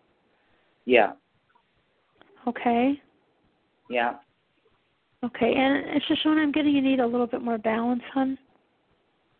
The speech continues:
Speaker 1: Okay.
Speaker 2: Okay, so there's, like, there's, like, a little bit of, like, I don't know, like, what you're doing, but I'm, I'm getting, like, y-, you're not having, like, you're not having fun, and you, you're,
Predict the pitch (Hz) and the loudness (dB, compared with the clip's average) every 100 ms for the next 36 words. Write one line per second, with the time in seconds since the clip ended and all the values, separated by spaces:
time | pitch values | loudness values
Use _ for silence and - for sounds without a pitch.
0 | - 120 120 117 123 - - _ _ - | -4 -2 0 -2 -2 -6 -20 _ _ -20
1 | _ _ - 262 254 - 262 247 262 262 | _ _ -4 0 0 0 -2 0 -2 -2
2 | 233 - 571 - _ _ - - - - | -4 -10 -10 -10 _ _ -20 -20 -20 -20
3 | _ - - - 349 269 285 302 294 285 | _ -2 -2 -2 -2 0 0 0 0 2
4 | 370 403 381 294 247 233 240 349 539 - | 2 2 0 0 0 -2 -4 -10 -14 -20
5 | - - 269 277 269 262 254 262 269 269 | -6 0 0 0 0 2 2 2 0 0
6 | 269 254 254 - _ _ _ _ _ _ | -2 -2 -2 -6 _ _ _ _ _ _
7 | 262 262 277 269 277 269 262 269 269 277 | -4 -2 0 0 2 2 0 0 -2 0
8 | 269 262 277 277 269 269 254 254 254 240 | 0 2 2 2 2 2 4 2 2 0
9 | - 269 254 262 254 254 247 - 254 240 | -2 0 2 2 2 2 -2 0 0 0
10 | 240 - - - - - _ 247 226 240 | -4 -8 -20 -20 -20 -20 _ 0 2 0
11 | - - _ _ _ 277 - 269 | -4 -12 _ _ _ -2 0 -2